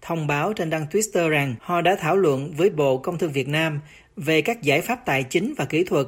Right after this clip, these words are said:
cho quá trình chuyển đổi năng lượng. Phó trợ lý Ngoại trưởng Chuyển đổi Năng lượng Hoa Kỳ Anna Spielberg cho biết, Hoa Kỳ đang áp dụng toàn bộ các cách tiếp cận của chính phủ để tận dụng toàn bộ hỗ trợ kỹ thuật,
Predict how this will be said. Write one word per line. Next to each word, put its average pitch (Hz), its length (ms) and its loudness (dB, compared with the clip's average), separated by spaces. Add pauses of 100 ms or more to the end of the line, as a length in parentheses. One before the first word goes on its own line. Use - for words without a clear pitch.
(120)
cho 170 240 0
quá 175 180 0
trình 127 200 -2
chuyển 135 220 -4
đổi 135 200 0
năng 156 160 -2
lượng. 117 280 -2 (420)
Phó 190 320 2
trợ 170 140 2
lý 170 140 6
Ngoại 160 200 0
trưởng 147 400 0
Chuyển 160 300 -2
đổi 156 200 4
Năng 196 180 0
lượng 139 220 0
Hoa 170 220 -4
Kỳ 131 460 2
Anna 156 600 0
Spielberg 233 760 0 (140)
cho 170 120 0
biết, 214 340 6
Hoa 247 180 2
Kỳ 180 280 4
đang 190 140 0
áp 240 180 0
dụng 147 200 0
toàn 151 300 0
bộ 135 260 2
các 220 160 -6
cách 240 220 -2
tiếp - 220 -2
cận 143 200 2
của 151 60 -2
chính 240 220 -2
phủ 151 420 0 (120)
để 156 240 2
tận 143 300 -2
dụng 143 200 -2
toàn 143 260 -2
bộ 135 260 0
hỗ 143 220 0
trợ 160 120 0
kỹ 160 200 0
thuật, 160 220 2